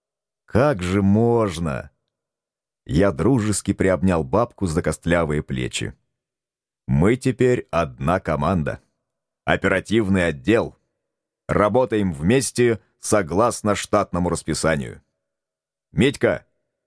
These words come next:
дуй к Гороху, скажи, что у меня новое дело.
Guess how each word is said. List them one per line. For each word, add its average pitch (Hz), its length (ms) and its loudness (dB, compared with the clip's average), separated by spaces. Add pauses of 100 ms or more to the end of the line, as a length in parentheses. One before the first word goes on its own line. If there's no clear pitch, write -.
(160)
дуй 127 320 2
к 98 40 -6
Гороху, 120 640 0 (220)
скажи, 123 400 0
что 123 160 0
у 123 40 4
меня 127 220 2
новое 120 400 2
дело. 104 420 -2